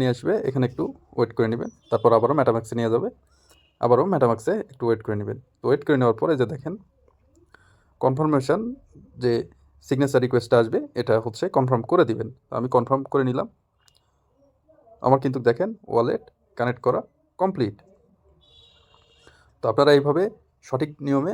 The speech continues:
আপনারা ওয়ালেটটা কানেক্ট করে নেবেন, ভেরিফাই করে কানেক্ট করে নেবেন, তাহলেই হয়ে যাবে। তো, তো দেখেন এখানে কিন্তু কানেক্ট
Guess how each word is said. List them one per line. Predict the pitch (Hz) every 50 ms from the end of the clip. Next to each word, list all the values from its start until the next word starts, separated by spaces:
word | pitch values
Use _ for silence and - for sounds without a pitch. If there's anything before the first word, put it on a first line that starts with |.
| 277 -
আপনারা | - 131 123 123 120
ওয়ালেটটা | 120 120 123 135 135 - 190 247 - _ _ -
কানেক্ট | 135 135 131 131
করে | - 117 107
নেবেন, | 107 101 113 120
ভেরিফাই | 120 123 131 143 139 131 143
করে | 135 180 - -
কানেক্ট | 135 120 113 -
করে | 135 127 127
নেবেন, | 131 175 - - - _ _ _ _ -
তাহলেই | 120 117 127 160 214 240 - _ _ _ -
হয়ে | 160 180 151 127
যাবে। | 110 101 - - _ _ _ _ _ _ _ _ _ _ _ _ _ _ _ _ _ _ _ _ _ _ _ _ _ _
তো, | - - _ _ _ _ _ _ _ -
তো | 123 117
দেখেন | 127 131 131 180 170
এখানে | 151 147 135 127 131
কিন্তু | 127 127 131 190 226 - - _ _ _ _ _ _ _ _ _ _ _ 214 _ _ _ _ _ _ _ _ _ _ _ _ _ _ _ _ _ _ _ _ _ _ -
কানেক্ট | 120 117 117 -